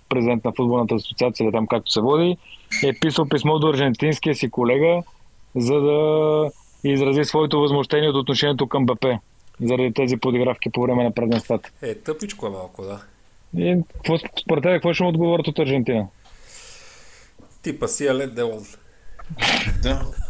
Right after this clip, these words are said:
Speaker 3: Абе, те пък много чувствителни станаха всичките.
Speaker 1: Да, бе, да,
Speaker 3: Загубил
Speaker 1: да,
Speaker 3: си,
Speaker 1: да.
Speaker 3: значи ти си там, за да издържиш и тези подигравки.
Speaker 1: Нали,
Speaker 3: Ти си
Speaker 1: не са се
Speaker 3: такова име, за да
Speaker 1: подиграли с
Speaker 3: издържиш и това, да.
Speaker 1: Ми да, не са се подиграли с на Макрон жена му, какво са?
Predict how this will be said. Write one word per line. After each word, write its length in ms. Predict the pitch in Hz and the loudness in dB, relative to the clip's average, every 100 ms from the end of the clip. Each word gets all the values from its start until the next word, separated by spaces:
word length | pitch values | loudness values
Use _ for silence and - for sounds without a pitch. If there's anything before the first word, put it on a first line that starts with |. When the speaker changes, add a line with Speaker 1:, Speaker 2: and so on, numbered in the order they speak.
| 143 - 131 - - - | -2 -4 -8 -8 -20 -4
Speaker 3:
Абе, 320 | 180 170 107 107 | 2 2 2 2
те 140 | 135 | 0
пък 140 | 117 110 | 2 2
много 200 | 139 131 | 2 2
чувствителни 440 | - 131 127 123 | 2 2 2 2
станаха 360 | 120 127 113 110 | 4 2 2 2
всичките. 500 | - 110 - - - | 2 2 2 0 2
Speaker 1:
Да, 200 | 156 180 | 4 6
бе, 60 | 143 | 6
да, 60 | |
Speaker 3:
Загубил 420 | 117 139 226 196 120 | 4 4 4 4 4
Speaker 1:
да, 80 | - | 4
Speaker 3:
си, 320 | - 202 220 | 4 4 4
Speaker 1:
да. 80 | 117 - - | 2 -4 0
Speaker 3:
значи 320 | 202 196 214 214 - | 2 4 2 2 0
ти 100 | 220 | 2
си 220 | 220 165 120 | 2 2 4
там, 200 | 165 170 | 4 4
за 80 | |
да 80 | 180 | 4
издържиш 640 | 190 165 175 185 175 - - | 4 4 4 4 2 0 0
и 160 | 185 160 | 0 2
тези 300 | 151 127 113 | 2 2 2
подигравки. 720 | 104 101 95 - - 165 - - 120 | 2 2 0 -2 -2 -2 -2 -2 2
Speaker 1:
Нали, 200 | 131 151 | 2 4
Speaker 3:
Ти 60 | |
си 40 | 170 | 4
Speaker 1:
не 40 | |
са 60 | 175 | 4
се 60 | |
Speaker 3:
такова 400 | 175 160 156 147 | 2 2 2 2
име, 140 | 170 170 | 2 2
за 80 | 170 | 4
да 60 | |
Speaker 1:
подиграли 180 | 170 165 | 2 2
с 20 | |
Speaker 3:
издържиш 320 | 151 156 - | 2 2 2
и 100 | 165 | 0
това, 300 | 160 135 92 | 0 0 0
да. 280 | 90 117 127 - - - | 0 -2 -2 -10 -20 -14
Speaker 1:
Ми 220 | 143 165 190 | -6 0 2
да, 240 | 208 147 | 4 4
не 160 | 131 131 | 2 2
са 120 | 147 | 0
се 80 | 143 | 0
подиграли 440 | 151 151 151 151 | 2 2 4 2
с 180 | 151 135 | 0 -2
на 80 | 151 | 0
Макрон 340 | 151 151 151 | 0 2 0
жена 200 | 139 147 | 2 2
му, 80 | 123 | 0
какво 180 | - | -2
са? 120 | 113 | -4